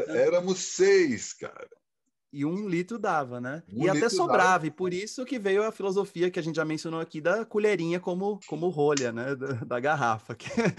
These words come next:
Speaker 1: que o jovem nunca vai saber o que é,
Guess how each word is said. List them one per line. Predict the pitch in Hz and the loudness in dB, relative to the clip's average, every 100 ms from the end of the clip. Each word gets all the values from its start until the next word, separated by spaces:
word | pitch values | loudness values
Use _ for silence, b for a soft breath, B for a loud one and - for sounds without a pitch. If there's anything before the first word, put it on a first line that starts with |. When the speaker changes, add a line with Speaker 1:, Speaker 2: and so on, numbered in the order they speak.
| 262 B | -8 B
Speaker 1:
que | - 240 | -4 0
o | 226 | 2
jovem | 175 226 247 226 | 4 4 4 2
nunca | 233 311 269 | 2 4 4
vai | 247 | 4
saber | 240 226 226 | 2 2 2
o | |
que | 233 240 | 2 2
é, | 190 202 127 | 4 4 2